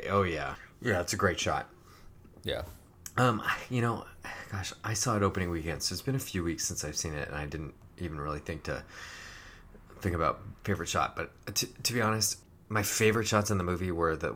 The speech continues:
Speaker 1: ones that are used in all the promotional material, and it's basically just any time that Tom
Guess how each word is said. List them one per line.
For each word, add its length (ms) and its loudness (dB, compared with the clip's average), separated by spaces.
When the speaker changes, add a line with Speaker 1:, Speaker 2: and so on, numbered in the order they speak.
Speaker 1:
ones 360 0
that 120 0
are 80 2
used 460 -4
in 60 0
all 100 2
the 80 0
promotional 520 -2
material, 720 -2
and 100 -6
it's 120 -4
basically 440 -4
just 200 -4
any 160 -4
time 400 -6
that 180 -4
Tom 480 -2